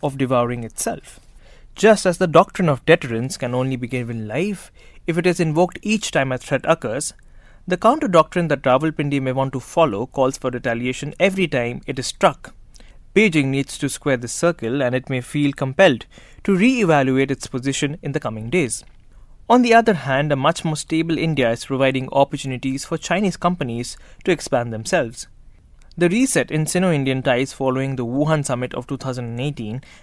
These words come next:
has created conditions which can be of great benefit to Beijing in an era when it is facing a fundamental challenge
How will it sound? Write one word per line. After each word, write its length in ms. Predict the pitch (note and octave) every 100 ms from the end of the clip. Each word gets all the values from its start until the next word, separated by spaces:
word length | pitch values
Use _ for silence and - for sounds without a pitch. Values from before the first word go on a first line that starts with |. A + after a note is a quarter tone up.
| -
has 200 | D#3 -
created 400 | E3+ F3+ F3+ F3
conditions 640 | D3+ E3 F#3+ C#3+ B2+ - - - -
which 180 | D#3 -
can 160 | E3
be 80 | D#3+
of 160 | D3 A#2
great 320 | D3 E3 C#3
benefit 400 | D#3+ C3+ B2+ A#2
to 80 | A#2
Beijing 500 | C3+ C#3 B2+ B2 A#2
in 80 |
an 140 | A#2 A2+
era 340 | D3 D3+ D3+ - - - -
when 160 | E3
it 100 | E3+
is 160 | D#3+ -
facing 440 | - G3 - C#3+
a 60 | B2+
fundamental 540 | - D#3+ F3 D#3+ D3+
challenge 480 | D3 D3+ C3 B2+ -